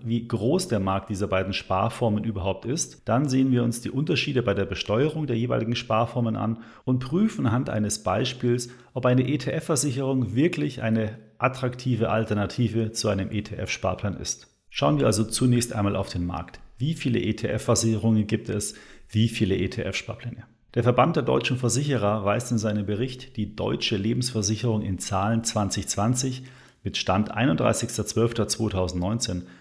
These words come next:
folgende Zahlen aus. Fondsgebundene Versicherungen,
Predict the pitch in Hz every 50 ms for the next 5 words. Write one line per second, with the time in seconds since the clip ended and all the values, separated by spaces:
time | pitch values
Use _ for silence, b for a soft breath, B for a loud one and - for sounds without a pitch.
0 | B B - - - 110 110 117 117 117 110 107 - - - 90 87 87 85 85
1 | 87 60 50 50 - - - - b b b b b b b - - - - 156
2 | 165 165 135 139 127 120 120 120 113 113 - - 110 95 101 123 127 135 139 123
3 | 123 123 123 123 131 127 127 - - -